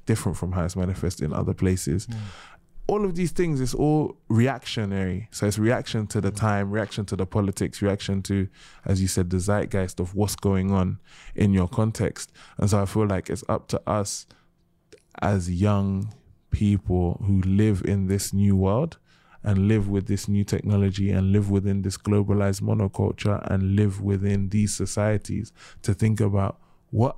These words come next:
Speaker 1: aspects of the Islamic tradition are the most relevant to our context today and what do we need to connect to? 'Cause there's this,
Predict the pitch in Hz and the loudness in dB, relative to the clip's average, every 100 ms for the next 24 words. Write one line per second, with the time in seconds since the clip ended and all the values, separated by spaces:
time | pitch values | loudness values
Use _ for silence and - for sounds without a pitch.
0 | - 131 - 113 - - - 110 104 110 | -4 -4 -2 -4 -4 -6 -2 0 0 -2
1 | - - 113 113 - - 101 101 - 98 | -4 -2 0 0 -2 -4 0 0 0 0
2 | - 104 107 101 98 107 95 107 107 95 | 0 0 2 0 0 0 0 0 0 0
3 | 71 - 101 95 - 101 98 85 - - | -2 0 0 -2 -4 -4 -4 -6 -6 -4
4 | 101 101 101 - - - - 101 101 104 | 0 0 -2 -6 -20 -20 -6 0 2 2
5 | - 110 101 104 107 - 90 - 101 107 | 0 0 0 0 -2 -4 -6 -2 -2 -2
6 | - - - - - 107 110 120 120 120 | -4 -4 -6 -10 -8 -2 2 0 0 -6
7 | - | -10